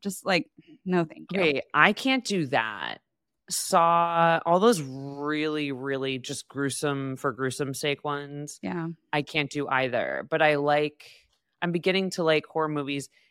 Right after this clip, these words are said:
Speaker 2: in part because they're kind of, they, they're not that complex. So it's almost like watching a light, like, I'll, like,
Speaker 1: But,
Speaker 2: make
Speaker 1: like,
Speaker 2: a
Speaker 1: so
Speaker 2: bracelet.
Speaker 1: what kind of horror movies are you watching?
Speaker 2: We just saw one.
Speaker 1: Okay.
Speaker 2: Sun-
Speaker 1: Mm-hmm.
Speaker 2: Okay, so we watched Insidious.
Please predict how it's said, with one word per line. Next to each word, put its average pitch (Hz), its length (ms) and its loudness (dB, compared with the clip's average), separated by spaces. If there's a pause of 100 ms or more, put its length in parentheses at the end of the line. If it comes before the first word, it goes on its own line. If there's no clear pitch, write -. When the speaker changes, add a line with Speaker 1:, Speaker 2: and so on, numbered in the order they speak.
Speaker 2:
in 220 120 0
part 214 320 0
because 285 280 -2
they're 220 140 0
kind 202 360 -2
of, 220 240 -2 (560)
they, 220 140 2 (460)
they're 226 120 4
not 214 340 2
that 254 240 0
complex. 185 760 2
So 208 80 2
it's - 100 -2
almost 202 400 0
like 190 180 -4
watching 165 640 -2 (320)
a 175 80 4
light, 165 300 6
like, 196 140 2
I'll, 233 120 12
like, 269 160 8
Speaker 1:
But, 202 80 0
Speaker 2:
make 208 200 8
Speaker 1:
like, 196 80 10
Speaker 2:
a - 40 -2
Speaker 1:
so 494 120 4
Speaker 2:
bracelet. - 340 4
Speaker 1:
what - 80 6
kind 294 140 10
of - 100 4
horror 269 180 8
movies 175 320 2
are 160 60 2
you 151 120 2
watching? 147 500 -2 (440)
Speaker 2:
We 220 140 0
just 254 380 -4
saw 214 260 2
one. 147 640 -2 (520)
Speaker 1:
Okay. - 220 -6
Speaker 2:
Sun- 202 360 2
Speaker 1:
Mm-hmm. 196 240 4
Speaker 2:
Okay, 277 180 8
so 285 140 4
we 269 100 4
watched 262 520 6 (200)
Insidious. 220 800 2